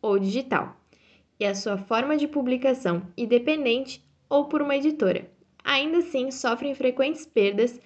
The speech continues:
ao terem seus livros sendo pirateados na internet. Veja bem,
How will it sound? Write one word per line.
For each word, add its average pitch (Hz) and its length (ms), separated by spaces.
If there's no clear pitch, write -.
ao 294 140
terem 233 320
seus 262 260
livros 214 320
sendo 220 280
pirateados 262 760
na 214 80
internet. 240 680
Veja 311 320
bem, 214 380